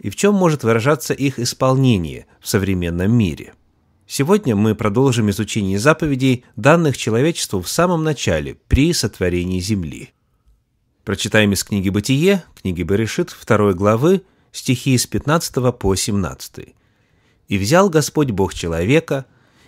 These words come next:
и поселил его в саду Эдемском, чтобы возделывать его и хранить его.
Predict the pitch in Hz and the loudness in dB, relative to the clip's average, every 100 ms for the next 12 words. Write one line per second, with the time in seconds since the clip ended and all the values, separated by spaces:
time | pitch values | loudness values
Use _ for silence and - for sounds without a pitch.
0 | - - 135 160 180 196 175 160 - 143 | -10 -4 -2 2 2 2 0 -2 -2 0
1 | 135 127 110 87 139 156 - 131 123 - | 2 4 4 2 0 -2 -4 -4 -4 -8
2 | - 120 101 95 98 92 113 160 170 165 | -6 -4 -2 0 -2 -2 0 0 0 -2
3 | - 139 135 139 135 135 - 123 135 117 | -2 -2 0 -2 -2 -6 -2 -2 0 -2
4 | - 73 64 58 - | -4 -12 -14 -14 -18